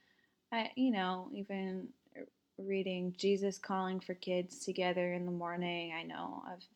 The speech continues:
family I really respect does that. It's great. It's great. Um, or praying, praying together, or, you know, praying at night, you know, just, or a-, anything. You guys,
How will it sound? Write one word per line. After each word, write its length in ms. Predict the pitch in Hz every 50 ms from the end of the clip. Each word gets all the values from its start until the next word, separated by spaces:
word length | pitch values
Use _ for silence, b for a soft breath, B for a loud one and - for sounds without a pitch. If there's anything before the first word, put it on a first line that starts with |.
| - -
family 300 | 190 180 175 170 170 165 170
I 40 | 165
really 260 | - 175 190 175 -
respect 560 | - 190 180 - - - 180 - 185 - -
does 260 | 208 190 185 185 180 -
that. 220 | 170 165 170 -
It's 100 | 190 -
great. 520 | - - 277 302 453 539 453 - - - -
It's 200 | - 302 302 -
great. 580 | - - 269 277 349 - 339 233 208 - - -
Um, 400 | 220 208 208 202 190 190 185 196 B B B B B B B B B B -
or 320 | - 254 262 254 240 - - - - - - -
praying, 340 | - 294 302 311 285 262 - - -
praying 260 | - 269 277 277 262
together, 540 | 262 240 202 190 180 175 175 180 175 180 175 -
or, 600 | - - 185 185 185 180 180 175 175 175 175 180 - - 196
you 120 | 196 196 185
know, 320 | 180 180 185 196 202 208 202 180
praying 280 | - 190 190 196 202 208
at 80 | 196 202
night, 320 | 196 196 202 202 196 - -
you 100 | 208 220
know, 140 | 220 220 214 208 208
just, 280 | 240 254 254 - - -
or 400 | 208 202 196 190 196 190 185 185 - b b b b b b b b
a-, 240 | 202 - - - -
anything. 460 | 285 302 311 269 - 202 180 165 170
You 140 | 190 254 277
guys, 220 | 311 302 262 240